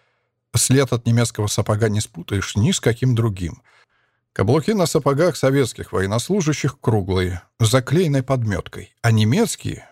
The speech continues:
вырезались квадратом и подбивались гвоздиками с широкими шляпками. «По ручью он пошёл», — предположил Строев. «На той стороне следов не видно, а вот только вопрос, куда, вверх или вниз.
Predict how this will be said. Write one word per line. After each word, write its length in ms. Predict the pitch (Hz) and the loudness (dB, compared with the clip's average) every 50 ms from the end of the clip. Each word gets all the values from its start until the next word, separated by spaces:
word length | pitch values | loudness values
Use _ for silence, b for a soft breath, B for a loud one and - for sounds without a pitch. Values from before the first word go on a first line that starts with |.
| _ _ | _ _
вырезались 560 | - - 98 104 131 143 139 208 226 214 180 - | -6 -2 0 2 2 2 2 2 2 2 0 -2
квадратом 640 | - 143 131 113 120 160 190 180 - 151 135 - - | 0 0 0 0 2 0 0 0 0 -2 -2 -4 -4
и 100 | - 190 | -6 -4
подбивались 720 | - - 147 127 117 117 107 104 127 156 139 123 117 - - | 0 0 0 2 2 2 2 2 0 0 0 -2 -2 -4 -8
гвоздиками 720 | 107 101 90 92 131 170 156 127 117 113 - 98 113 110 | -8 -6 -2 0 0 0 2 0 -2 -2 -2 -4 -4 -6
с 40 | |
широкими 500 | - - - 90 101 123 127 - 104 107 | -6 -4 -4 -2 -2 -2 -2 -4 -4 -6
шляпками. 720 | 113 - - - 80 71 - _ - - 80 82 87 85 - _ _ _ _ _ _ _ _ _ _ _ _ _ _ _ _ _ _ _ | -6 -6 -6 -6 -6 -6 -8 _ -12 -14 -12 -12 -14 -18 -18 _ _ _ _ _ _ _ _ _ _ _ _ _ _ _ _ _ _ _
«По 80 | - 95 | -2 -2
ручью 360 | 95 101 104 - 131 135 143 | 0 -2 0 0 2 2 2
он 120 | 127 110 98 | 2 0 -2
пошёл», — 480 | - 92 90 - - 82 - - - _ _ _ _ _ _ _ _ | -2 -4 -6 -6 -8 -10 -10 -12 -14 _ _ _ _ _ _ _ _
предположил 560 | - 110 117 117 - 104 104 104 98 110 117 | 0 0 0 2 2 0 0 0 0 -2 -4
Строев. 400 | 107 - - 101 98 95 82 - - _ _ _ _ _ _ - | -6 -4 -4 -2 -2 -2 -2 -4 -10 _ _ _ _ _ _ -4
«На 140 | - 101 | -2 0
той 160 | 113 - 170 143 | 2 2 0 0
стороне 380 | - - 147 147 156 170 175 | 2 2 2 2 2 2 0
следов 380 | 147 - 143 143 151 170 139 - | 0 0 0 0 2 0 0 0
не 120 | 143 143 | 0 0
видно, 360 | 139 175 180 143 117 85 - - b b b b b b b | 0 0 0 -2 -2 -4 -8 -12 b b b b b b b
а 80 | 117 | 2
вот 140 | 120 117 127 | 2 2 2
только 260 | - 175 156 - 156 | 2 2 2 2 2
вопрос, 380 | 143 147 143 - 160 160 - - | 2 2 0 0 0 -2 -2 -4
куда, 400 | - - 156 143 131 127 120 87 | -6 -6 -4 0 2 2 2 2
вверх 500 | 80 82 87 92 127 196 120 - - - _ | 0 -4 -4 0 2 2 0 0 -4 -8 _
или 200 | - 113 117 123 | 0 0 2 0
вниз. 380 | 131 143 147 131 95 - - | 0 -2 -2 -4 -4 -4 -6